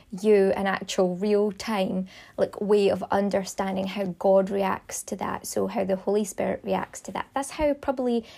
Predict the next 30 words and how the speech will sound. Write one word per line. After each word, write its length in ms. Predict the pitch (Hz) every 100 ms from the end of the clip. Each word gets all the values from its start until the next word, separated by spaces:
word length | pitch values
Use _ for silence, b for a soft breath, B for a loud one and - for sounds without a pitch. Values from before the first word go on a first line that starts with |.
| B
many 180 | 220 208
of 100 | 196
you 220 | 214 214 196
are 40 |
going 260 | 190 196 190
to 100 | 196
react 400 | 233 240 - -
to 80 |
that. 180 | 226 - - B B B B B -
Um, 280 | 220 208 214 -
unless 800 | 202 190 208 233 208 233 - - _ _ -
you 240 | 214 240
feel 480 | 233 196 196 202 -
in 180 | 226 226
bondage 480 | 196 196 190 190 -
because 300 | 185 196 190
of 60 |
your 180 | 185 196
sin 420 | 196 - 185 185 185
and 100 | 190
unbelief, 760 | 170 170 185 247 254 - - -
in 100 | 208
which 240 | 208 226 -
case 460 | 247 196 190 - b b b _ -
you'll 200 | 220 220
be, 360 | 190 196 190 -
you 180 | 202 202
maybe 240 | 208 202 196
didn't 300 | 196 185 190
really 360 | 196 185 180